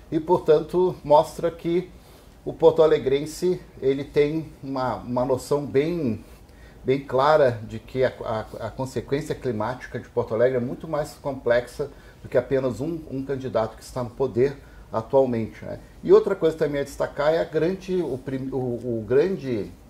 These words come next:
o grande vencedor, que é lamentável que eu vou dizer isso, que é o primeiro colocado, foi o abstencionista, né? Quem não foi votar, né? Que ficou na frente,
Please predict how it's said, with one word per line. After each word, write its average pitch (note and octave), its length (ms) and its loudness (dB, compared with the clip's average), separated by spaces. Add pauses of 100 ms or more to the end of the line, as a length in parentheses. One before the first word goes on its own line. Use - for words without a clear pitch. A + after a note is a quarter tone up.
o B2 80 -6
grande C#3+ 340 0
vencedor, B2+ 720 -4
que - 80 -6
é G2 40 -2
lamentável G#2+ 580 -2
que - 60 -10
eu G2 60 -6
vou F#2+ 100 -4
dizer F2+ 240 -8
isso, C3+ 240 -8 (380)
que - 60 -8
é G2+ 40 6
o G2 40 2
primeiro G2+ 360 -4
colocado, A#2 480 -2
foi B2+ 240 -4
o C3 140 2
abstencionista, B2+ 800 -6
né? E2+ 80 -16 (460)
Quem A2 160 -4
não A#2 200 2
foi A#2 200 0
votar, G#2 460 -2
né? G2+ 120 -6
Que - 180 -12 (320)
ficou - 220 -4
na A#2 100 -2
frente, A2+ 560 -6